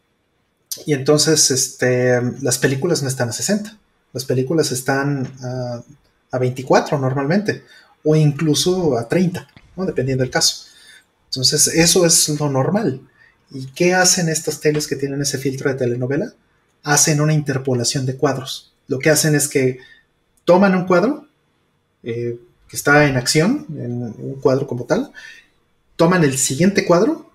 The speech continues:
y con la información de los dos cuadros generan un cuadro intermedio en la, eh, en la animación, digamos, ¿no? Eh, en el video. Entonces, este, ese cuadro intermedio, eh, tiene que pasar por un proceso, eh,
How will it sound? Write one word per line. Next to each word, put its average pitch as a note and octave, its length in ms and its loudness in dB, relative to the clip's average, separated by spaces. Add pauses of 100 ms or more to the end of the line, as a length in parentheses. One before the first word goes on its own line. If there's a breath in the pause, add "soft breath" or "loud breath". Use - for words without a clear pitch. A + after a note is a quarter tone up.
y D3+ 140 -4
con D3 200 2
la D3 60 4
información D3 560 2
de G3+ 80 0
los E3 100 0
dos F3+ 140 -4
cuadros G3+ 400 -2
generan D#3 460 0
un D#3 60 -2
cuadro D3+ 280 2
intermedio C#3 480 -4 (240)
en B2 160 -6
la, A#2+ 600 -4
eh, B2 240 -14
en A#2+ 220 -4
la A#2+ 80 -2
animación, C3+ 440 2
digamos, C3+ 480 -2
¿no? D3+ 320 -8
Eh, B2 300 -14
en B2 120 -4
el A#2+ 100 -2
video. E3+ 260 2 (1500 soft breath)
Entonces, D3 540 4
este, B2 800 -2
ese E3 240 2
cuadro E3+ 260 2
intermedio, D3+ 560 2 (1160)
eh, B2 140 -14
tiene D#3 360 4
que C#3 140 0
pasar B2+ 360 -4
por B2+ 160 -2
un B2 160 -4
proceso, A#2 760 -4 (380)
eh, A#2+ 340 -14